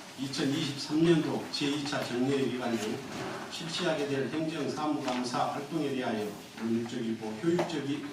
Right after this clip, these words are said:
효율적으로 실시하고자 감사 계획서를 작성해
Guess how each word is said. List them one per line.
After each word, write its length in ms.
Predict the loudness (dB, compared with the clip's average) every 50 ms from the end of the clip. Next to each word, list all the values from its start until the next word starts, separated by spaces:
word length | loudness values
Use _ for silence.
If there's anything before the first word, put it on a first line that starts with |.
| -8 -4
효율적으로 840 | 0 2 2 2 2 0 -2 -2 -2 -2 -2 -2 -2 -2 -4 -6 -10 -14 -16 -16 -16 -16 -14 -10 -6
실시하고자 960 | -4 -2 -2 -2 0 0 -2 -2 -2 -2 -2 -2 -2 0 0 0 -2 -2 -6 -10 -14 -14 -16 -16 -16 -16 -16 -16 -16 -16 -16 -16 -12 -6
감사 460 | -4 -2 -2 0 2 4 4 4 4 2
계획서를 540 | 2 2 2 2 2 0 0 0 0 -2 -2
작성해 600 | -4 -6 -8 -6 -4 -2 0 0 2 2 0 0